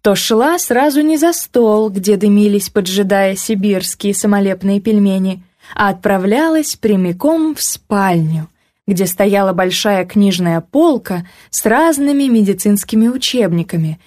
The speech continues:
справочниками и анатомическими атласами. Особенно хорош был один красавец-атлас невероятного формата,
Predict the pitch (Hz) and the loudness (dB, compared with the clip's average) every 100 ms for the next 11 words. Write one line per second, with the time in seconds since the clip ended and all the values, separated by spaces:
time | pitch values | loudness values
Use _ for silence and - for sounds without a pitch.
0 | _ - - - 214 311 247 - 190 180 | _ -10 -6 0 2 0 -2 -2 -4 -2
1 | 175 160 - _ _ - 220 190 185 180 | -4 -4 -6 _ _ -2 2 2 0 -2
2 | 185 220 311 285 - 262 254 - - 233 | -2 -2 -2 -6 -6 -6 -8 -8 -4 -2
3 | 190 185 165 - 156 147 - _ _ _ | 0 -2 -4 -4 -6 -6 -12 _ _ _
4 | _ _ _ _ _ - 196 - 226 196 | _ _ _ _ _ -4 -4 0 0 2
5 | 196 185 - 202 254 294 220 196 208 202 | 2 0 0 0 2 0 0 0 2 2
6 | 214 202 202 190 - 208 185 180 226 269 | 0 0 0 -2 -2 0 0 -2 -2 -2
7 | 254 247 233 - - - 226 226 233 220 | -2 -4 -4 -8 -16 -8 0 2 4 4
8 | 220 254 240 233 240 247 233 233 190 160 | 2 2 0 0 0 0 0 2 2 -2
9 | - 170 | -6 -12